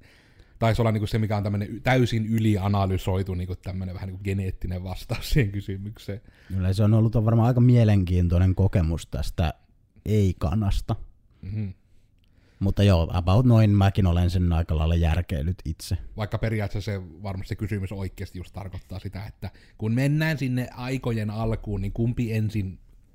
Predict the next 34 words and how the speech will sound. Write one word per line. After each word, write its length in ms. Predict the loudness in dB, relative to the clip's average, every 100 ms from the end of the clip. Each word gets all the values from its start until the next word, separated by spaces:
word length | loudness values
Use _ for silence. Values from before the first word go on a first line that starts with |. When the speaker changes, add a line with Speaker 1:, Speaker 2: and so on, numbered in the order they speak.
| _
Speaker 1:
kumman 340 | -2 0 0 0
se 260 | -4 -6 -14 -14
kaikkivoipainen 1200 | -6 -4 -4 -4 -4 -2 -4 -4 -6 -4 -4 -4
loi 240 | -4 -4 -4 -4
ensin? 400 | -4 -4 -8 -14 -16 _ _ _ -20 -20 _ _ -20
Niin 80 | -16
se 140 | -10
on 80 | -6
kai 180 | -4 -4
se 80 | -4
pääpointti, 480 | -4 -4 -6 -10
mutta 160 | -12 -10
tietysti 260 | -10 -8 -8
just 140 | -10
tää, 100 | -12
että 200 | -10 -12 -8
yltiöpäinen 600 | -6 -4 -2 -2 0 0
logiikka 440 | 0 -2 -4 -8
pystyy 360 | -8 -10 -8 -10
pilaamaan 600 | -8 -10 -8 -10 -8 -8
<laughs> 60 | -6
kaiken. 400 | -8 -8 -16 -18 -20 -20 -12 0
Speaker 2:
Mulla 260 | 4 4
ei 60 | 2
itse 100 | 0 -4
asiassa 120 | -2
kyllä 160 | 0
ole 220 | 2 2 0
ikinä 320 | 0 0 -2
mitään 360 | -4 -2 0 2
luojaa 460 | 2 2 2 0 0
siinä 260 | 0 0
ollut 320 | 0 -2 -2 -6 -10
siinä 240 | -4 -4